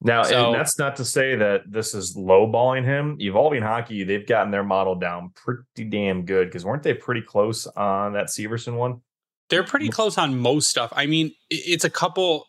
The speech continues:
Speaker 2: maybe a couple hundred thousand dollars off. They've never
Speaker 1: Well,
Speaker 2: been off by, like, four million dollars or
Speaker 1: well,
Speaker 2: something.
Speaker 1: let's, let's reference Darlene. Like, they've re-, they've got him projected at what? Or not, not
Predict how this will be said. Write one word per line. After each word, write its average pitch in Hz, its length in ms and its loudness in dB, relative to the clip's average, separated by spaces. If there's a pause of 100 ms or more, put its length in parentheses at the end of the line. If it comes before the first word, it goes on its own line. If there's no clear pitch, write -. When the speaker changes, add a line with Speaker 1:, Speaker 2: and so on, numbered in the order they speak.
Speaker 2:
maybe 185 300 0
a 185 60 2
couple 165 360 0
hundred 156 360 -2
thousand 139 380 0
dollars 135 320 2
off. 131 160 0
They've 170 160 2
never 190 200 4
Speaker 1:
Well, 160 100 4
Speaker 2:
been 156 160 0
off 143 260 2
by, 139 140 0
like, 127 280 0
four 135 220 4
million 127 460 -2
dollars 117 440 0
or - 40 0
Speaker 1:
well, 135 140 8
Speaker 2:
something. 135 120 4
Speaker 1:
let's, 143 180 0
let's 143 200 0
reference 139 340 2
Darlene. 113 480 0
Like, 92 180 -4
they've 104 200 -2
re-, 113 200 4
they've 110 200 -2
got 110 180 0
him 113 160 -6
projected 110 460 -2
at 95 60 0
what? 104 240 0 (420)
Or 117 120 4
not, 113 240 0
not 117 280 -6